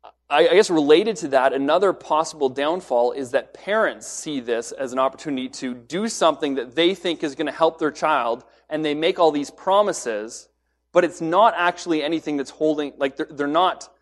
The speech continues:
forced to keep any of these things. And when the Bible says, it talks about us making promises, it says, "Let our yes be yes and our no be no." In other words, let, just, just do what you're supposed to do. You don't have to get up and make some grand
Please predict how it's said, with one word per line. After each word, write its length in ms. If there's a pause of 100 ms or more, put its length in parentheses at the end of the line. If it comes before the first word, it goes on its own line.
(240)
forced 640
to 80
keep 300
any 160
of 80
these 240
things. 280
And 240
when 220 (440)
the 100
Bible 340
says, 280
it 60
talks 160
about 220
us 160
making 240
promises, 440
it 80
says, 320
"Let 140
our 60
yes 320
be 100
yes 280
and 100
our 60
no 160
be 120
no." 240
In 140
other 100
words, 160 (240)
let, 300
just, 260
just 200
do 120
what 100
you're 80
supposed 320
to 60
do. 120
You 120
don't 100
have 120
to 80
get 160
up 140
and 120
make 180
some 200
grand 560